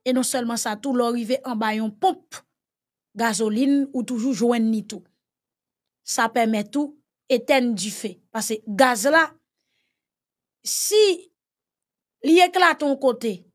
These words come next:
gen di fèk, pran ou pa ka etèn ni ak dlo. Paske gaz la pi lejè pase dlo. Lò vide dlo a Esdras, lò vide dlo a Bèto, dlo a pase anba, epi gaz la pran anlè.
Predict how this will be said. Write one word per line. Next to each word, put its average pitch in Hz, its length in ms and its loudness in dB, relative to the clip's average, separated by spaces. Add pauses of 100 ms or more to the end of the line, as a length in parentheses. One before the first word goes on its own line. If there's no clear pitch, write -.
(400)
gen 240 160 2
di 233 140 -8
fèk, 226 260 -4
pran 294 160 0
ou 285 60 0
pa 269 120 2
ka 240 160 0
etèn 226 280 -2
ni 214 120 -2
ak 190 220 -8
dlo. 277 180 2 (1600)
Paske 233 340 -2
gaz 240 320 2
la 240 160 2
pi 269 220 0
lejè 247 500 2
pase 233 320 -4
dlo. 262 300 2 (960)
Lò 294 240 4
vide 359 320 4
dlo 262 320 6
a 247 100 2
Esdras, 320 680 0 (440)
lò 269 140 6
vide 311 380 4
dlo 262 180 4
a 240 140 0
Bèto, 254 320 4 (640)
dlo 285 240 6
a 302 160 6
pase 302 300 2
anba, 330 240 4 (720)
epi 262 160 2
gaz 254 240 2
la 254 160 2
pran 233 220 -2
anlè. 269 180 4